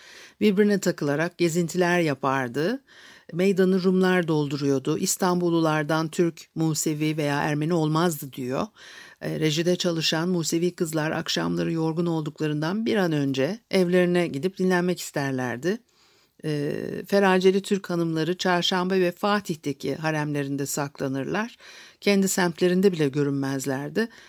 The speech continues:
Ermeni de olmazdı. Avrupalılarsa Pera'dan çıkmıyorlardı diyor. O karakol binası meydanın neredeyse tümünü kaplıyormuş. E, kalabalık nüfuslu Fener için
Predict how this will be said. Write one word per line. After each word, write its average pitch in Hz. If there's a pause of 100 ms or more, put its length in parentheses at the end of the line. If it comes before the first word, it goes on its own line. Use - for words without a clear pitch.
(120)
Ermeni 202
de 156
olmazdı. 139 (100)
Avrupalılarsa 165
Pera'dan 180
çıkmıyorlardı 139
diyor. 160 (500)
O -
karakol 214
binası 190
meydanın 190
neredeyse 185
tümünü 185
kaplıyormuş. 156 (200)
E, -
kalabalık 185
nüfuslu 170
Fener 180
için 220